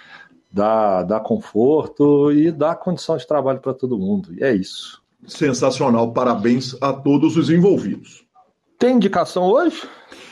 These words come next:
Speaker 2: Tem indicação, cara. Saíram as indicações do Hall da Fama vinte vinte e um, dois mil e vinte e um.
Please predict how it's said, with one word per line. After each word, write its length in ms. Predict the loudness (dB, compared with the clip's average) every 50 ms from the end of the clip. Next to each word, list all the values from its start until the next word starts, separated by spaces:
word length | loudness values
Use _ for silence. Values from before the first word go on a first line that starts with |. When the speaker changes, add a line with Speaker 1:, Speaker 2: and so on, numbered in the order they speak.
| -20 _ _ _
Speaker 2:
Tem 140 | 0 2 2
indicação, 480 | 2 0 0 0 -2 -2 -2 -2 -2 -2
cara. 180 | -2 -2 -2
Saíram 460 | -2 -2 -2 0 0 0 2 2 0
as 80 | 2 0
indicações 840 | -2 -4 -2 -2 -2 -2 -2 -2 -2 0 0 0 -2 -4 -8 -12 -6
do 200 | -2 0 2 2
Hall 240 | 2 2 2 2 2
da 100 | 0 -2
Fama 540 | -2 -2 0 0 2 0 0 -4 -6 -10 -18 _ _ _ _ _
vinte 320 | -2 0 2 2 2 2
vinte 200 | 0 0 -2 0 0
e 60 | -2
um, 160 | -2 0 0
dois 180 | 0 0 0 2
mil 140 | 2 2 2
e 20 |
vinte 220 | 2 0 -2 -2
e 80 | -2 -2
um. 200 | -2 -2 -4 -8